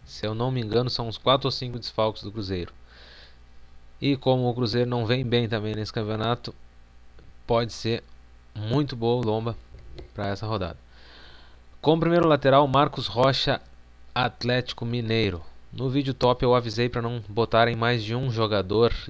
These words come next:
de, no sistema defensivo do Atlético Mineiro, que eu acho que eles vão acabar não mantendo o S G. Mas o Marcos Rocha geralmente pontua bem mesmo sem S G,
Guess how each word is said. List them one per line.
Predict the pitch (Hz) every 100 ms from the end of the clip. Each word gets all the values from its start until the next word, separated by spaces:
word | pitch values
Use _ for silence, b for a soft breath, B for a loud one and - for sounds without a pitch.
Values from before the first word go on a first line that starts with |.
| 92
de, | 95 101 98
no | 98
sistema | 95 92 107
defensivo | 104 98 98 90 - 113 110
do | 104
Atlético | 110 101 -
Mineiro, | 110 101 95 -
que | -
eu | 98
acho | 98 98
que | -
eles | 92
vão | 104
acabar | 101 - 101
não | 113 123
mantendo | 123 98 107 107
o |
S | 104 -
G. | 104 90 B B B B
Mas | - 110
o |
Marcos | 123 135 -
Rocha | 107 139 - 95 B B B B
geralmente | 110 135 123 135 -
pontua | 120 104 131 110
bem | 117 127
mesmo | 113 123
sem | 113 117
S | 113 113
G, | 92